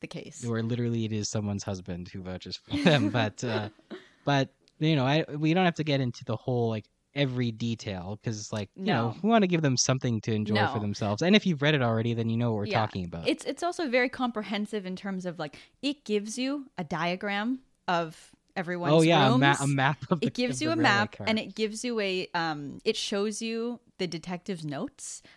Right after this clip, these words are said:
Speaker 1: on each character, each
Speaker 2: Right.
Speaker 1: of their
Speaker 2: Mm-hmm.
Speaker 1: alibis, each of their, uh, suspective, suspected motives.
Speaker 2: Yeah.
Speaker 1: Um, so, you know, you'd have to be an idiot not to understand or follow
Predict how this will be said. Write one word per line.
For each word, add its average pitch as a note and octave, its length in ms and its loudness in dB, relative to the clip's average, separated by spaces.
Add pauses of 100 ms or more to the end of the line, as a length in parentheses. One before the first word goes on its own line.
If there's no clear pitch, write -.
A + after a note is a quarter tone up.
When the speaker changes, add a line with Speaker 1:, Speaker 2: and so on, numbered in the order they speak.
(140)
Speaker 1:
on F3 180 0
each - 300 -6
character, E3+ 600 -4 (200)
each - 40 -2
Speaker 2:
Right. G3+ 200 0
Speaker 1:
of A3 120 -2
their A3 320 2 (160)
Speaker 2:
Mm-hmm. A2 100 -4
Speaker 1:
alibis, A3 720 4
each G3+ 200 -8
of F3+ 100 -8
their, F3 400 -2
uh, E3+ 140 0
suspective, F3+ 680 -4 (240)
suspected F#3+ 640 -2
motives. G#3+ 640 -2
Speaker 2:
Yeah. A2 140 -6 (260)
Speaker 1:
Um, E3 300 -4
so, E3 480 0
you F3 140 -4
know, E3 80 -2
you'd F3+ 200 -4
have A3 160 -2
to G3 100 -4
be F3 480 -4 (120)
an D#3+ 140 -4
idiot D3+ 460 -6
not D#3 300 -4
to D3 360 -6
understand D#3 580 -4
or C#3+ 60 -4
follow D3+ 760 -2